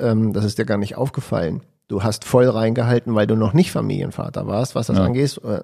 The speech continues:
Speaker 1: ruderst jetzt ein bisschen zurück. Das, ähm, merke ich bei mir auch und das war auch seine Frage. Deswegen gehe ich da drüber
Speaker 2: Mhm.
Speaker 1: nochmal ein, als, als in dem Fall jüngerer Familienvater hat er sich das gefragt und das frage ich mich auch immer, muss ich diese, und weil ich ja, du,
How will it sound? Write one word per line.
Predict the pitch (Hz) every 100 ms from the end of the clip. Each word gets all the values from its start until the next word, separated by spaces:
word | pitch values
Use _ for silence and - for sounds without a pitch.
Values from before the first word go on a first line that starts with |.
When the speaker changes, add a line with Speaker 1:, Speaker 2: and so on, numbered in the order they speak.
| - - -
Speaker 1:
ruderst | - 113 120 110
jetzt | 110 110 131
ein |
bisschen | 120 - 113
zurück. | 113 120 160 - - - - - _
Das, | - 120 - - - -
ähm, | 113 110 110 110 120
merke | 117 127
ich | 127
bei | -
mir | 110 113 -
auch | 101 113 185
und | 214
das | 104 -
war | 95
auch | 107
seine | 117 101 101
Frage. | - 98 104 139 247 - _
Deswegen | - 110 110
gehe | 110 104
ich | 101
da | 104
drüber | 101 104 101
Speaker 2:
Mhm. | 95
Speaker 1:
nochmal | 101 73 110
ein, | 156
als, | 104 -
als | 92 92 -
in | - 117 104
dem | 113
Fall | 110 104
jüngerer | 113 113 101
Familienvater | 101 104 117 156 151 151 156 156 - - - - -
hat | - -
er | 120
sich | 123
das | 139 131
gefragt | 139 - 139 151
und | 98
das | 98 -
frage | 107 101
ich | - -
mich | 107 -
auch | 143 160
immer, | 123 101 71
muss | 107 135 156
ich | 165 -
diese, | 147 139 139 -
und | 117
weil | 95
ich | 110 107
ja, | 98
du, | - 104